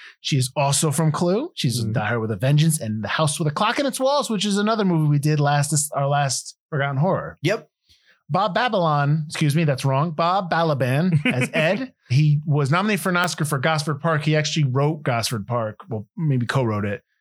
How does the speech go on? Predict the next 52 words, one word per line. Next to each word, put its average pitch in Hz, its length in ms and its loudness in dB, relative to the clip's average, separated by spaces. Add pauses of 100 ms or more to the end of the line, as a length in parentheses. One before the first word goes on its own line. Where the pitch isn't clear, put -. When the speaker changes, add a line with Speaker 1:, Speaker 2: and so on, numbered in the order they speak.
(140)
Speaker 2:
Oh, 190 140 0
he 180 60 2
Speaker 1:
And 156 80 0
Speaker 2:
did? 156 60 2
Speaker 1:
produced 131 280 0
it. 135 60 0
Speaker 2:
I - 20 0
Speaker 1:
Yes, 131 220 2
Speaker 2:
did 160 80 0
Speaker 1:
and 127 60 2
Speaker 2:
not 139 80 2
Speaker 1:
he's - 40 2
Speaker 2:
know 135 60 2
Speaker 1:
also 147 220 0
Speaker 2:
that. 143 40 -2
Speaker 1:
in 131 100 2
it. 107 140 -4
Yeah. 123 280 0 (340)
Uh, 131 180 0
he's 127 200 4
in 123 100 2
Best 135 260 2
in 143 80 2
Show, 143 320 2
and 131 440 0
you 147 120 2
might 147 180 2
know 135 200 2
him 135 120 2
as 120 200 -2
the 123 180 -2
N 123 80 0
B 127 80 2
C 175 220 0
executive 120 520 0
in 117 300 -2 (120)
the 104 300 -4 (240)
T 135 120 0
V 113 80 -2
show 110 100 -2
Seinfeld 104 640 0 (320)
when 107 160 -2
they 98 80 -2
sell 113 200 -2
the 104 60 -4
show 107 460 0
to 107 160 -4
him. 98 80 -2
He's 101 160 -2
the 101 80 -2
exec 98 340 -4
that, 95 300 -4